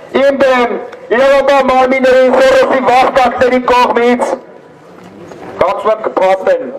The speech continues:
մեր ոստիկանները, ներկայացվել է ավելի քան քսան դիմում, որոնք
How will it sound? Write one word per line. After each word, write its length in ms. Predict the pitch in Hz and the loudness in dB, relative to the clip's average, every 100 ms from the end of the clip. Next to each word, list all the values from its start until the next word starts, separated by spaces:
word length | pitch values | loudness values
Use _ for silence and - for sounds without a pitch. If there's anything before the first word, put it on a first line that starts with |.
| - - - - 147 | -16 -18 -18 -6 -4
մեր 100 | 156 | -2
ոստիկանները, 720 | 156 156 147 147 139 127 - - - - - 175 | -4 -4 -4 -4 -4 -4 -4 -6 -18 -20 -10 -2
ներկայացվել 680 | 233 254 269 269 254 277 277 | -2 2 2 2 2 2 2
է 40 | |
ավելի 280 | 262 269 277 269 | 2 2 2 2
քան 240 | 269 269 | 0 0
քսան 500 | - 285 269 285 285 262 | -2 0 2 2 2 0
դիմում, 440 | 254 247 240 - - - - - - - | 0 2 2 0 -6 -14 -16 -18 -6 -2
որոնք 300 | 508 294 | 0 0